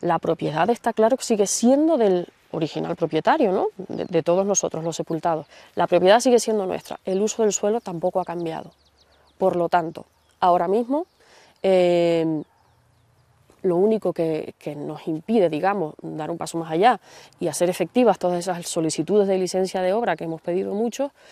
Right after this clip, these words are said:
es que, eh, están declaradas las coladas como zona de exclusión, ¿no? Por un decreto del, del Cabildo. Entonces no se permiten, eh, pues este tipo de, de actuaciones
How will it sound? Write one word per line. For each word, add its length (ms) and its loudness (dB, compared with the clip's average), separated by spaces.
es 320 2
que, 320 2
eh, 520 0
están 340 -8
declaradas 460 0
las 120 -4
coladas 360 -2
como 220 -6
zona 220 -8
de 40 -8
exclusión, 480 -14
¿no? 120 -14
Por 160 -4
un 80 -4
decreto 400 -6
del, 300 -8
del 200 -2
Cabildo. 320 -6
Entonces 340 -6
no 140 -4
se 140 -6
permiten, 480 -4
eh, 520 -6
pues 160 -6
este 180 -6
tipo 240 0
de, 300 4
de 100 -2
actuaciones 520 -4